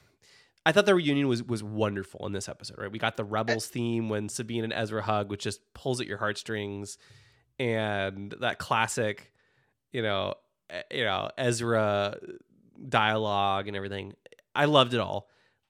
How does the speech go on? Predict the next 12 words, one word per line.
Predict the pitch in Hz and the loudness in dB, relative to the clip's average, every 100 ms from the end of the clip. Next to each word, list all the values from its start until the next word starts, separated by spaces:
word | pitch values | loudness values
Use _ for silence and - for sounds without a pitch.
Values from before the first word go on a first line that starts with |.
| _ - | _ -4
but | 123 135 | 2 4
I'm | 131 | 4
very | 120 117 143 160 | 0 2 4 4
excited | 156 - 127 120 | 2 0 0 0
to | |
see | - 120 110 107 - _ - - - - | -4 -6 -6 -8 -12 _ -18 -14 -14 -6
what | 117 120 | 2 2
happens | - 101 98 92 - | 2 -6 -8 -14 -12
next, | 90 - - | -12 -12 -6
right? | 98 101 - | -4 -4 -6
Uh, | - - | -12 -8
'cause | 131 117 | -6 -6